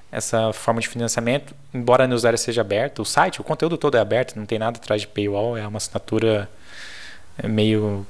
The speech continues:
é, pra quem quer apoiar mesmo,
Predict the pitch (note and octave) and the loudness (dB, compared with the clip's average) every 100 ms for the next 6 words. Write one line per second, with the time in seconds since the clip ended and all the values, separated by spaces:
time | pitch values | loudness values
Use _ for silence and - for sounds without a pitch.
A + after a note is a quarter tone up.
0 | - - - - - - - - - - | -14 -16 -16 -16 -14 -8 -2 0 0 -2
1 | - - - - - - - - - - | -4 -8 -10 -12 -16 -16 -16 -18 -18 -18
2 | - - - F3 G#3+ - B2 A#2 G#2 G2+ | -8 -8 -4 0 0 4 6 6 2 -4
3 | - | -4